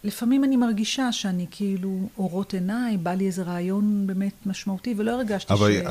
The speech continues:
Speaker 2: אם חשובה
Speaker 1: ש-,
Speaker 2: לך הד-, הדעה של, אה, אמא שלך ושל אבא שלך?
Speaker 1: לא.
Speaker 2: לגבי השיחה הזאת?
Speaker 1: לא, לא, זה מה שאני מרגישה.
Speaker 2: אה, אוקיי, את לא צריכה
Speaker 1: לא.
Speaker 2: פידבק חיצוני.
Speaker 1: לא, מה פתאום? זה חוויה שלי
Speaker 2: אז
Speaker 1: עם
Speaker 2: תקשיבי
Speaker 1: עצמי.
Speaker 2: לזה,
Speaker 1: לא,
Speaker 2: ולפי-
Speaker 1: תעשה מה שאתה רוצה.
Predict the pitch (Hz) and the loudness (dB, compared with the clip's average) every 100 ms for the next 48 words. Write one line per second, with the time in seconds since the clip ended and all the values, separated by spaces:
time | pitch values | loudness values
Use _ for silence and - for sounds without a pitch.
0 | 101 - 123 123 110 98 101 - - - | 0 2 2 2 2 -2 -4 -4 -6 -4
1 | 95 101 110 113 - 92 92 85 - 90 | 0 4 4 4 2 0 0 -2 -2 2
2 | 95 98 98 104 92 87 87 85 85 85 | 2 2 2 0 0 2 2 2 2 2
3 | 95 92 98 95 - 85 85 101 113 117 | 0 0 -2 -4 -4 -2 0 -2 -4 -6
4 | - - - - 214 226 226 - 214 - | -8 -18 -14 0 4 6 6 6 6 6
5 | 202 117 127 220 - - - 226 262 330 | 6 6 4 0 -12 -12 0 4 6 6
6 | 392 339 330 359 311 247 247 262 285 262 | 4 0 0 0 0 2 2 2 0 0
7 | 302 311 240 190 - 175 170 180 - - | 0 0 0 -2 -4 -6 -8 -10 -16 -20
8 | - - - - 104 80 98 - 69 131 | -20 -20 -10 0 2 4 2 2 0 0
9 | - 127 110 101 87 - - 78 69 - | 4 4 4 4 4 2 0 0 0 2
10 | 240 269 320 427 427 339 339 415 262 214 | 6 8 6 4 0 -2 0 0 2 2
11 | 233 269 269 277 - 302 294 294 - 277 | 2 0 2 2 0 2 2 4 6 6
12 | 311 135 87 92 98 - 165 196 370 392 | 8 8 8 6 8 8 8 8 4 2
13 | 392 392 | 0 -2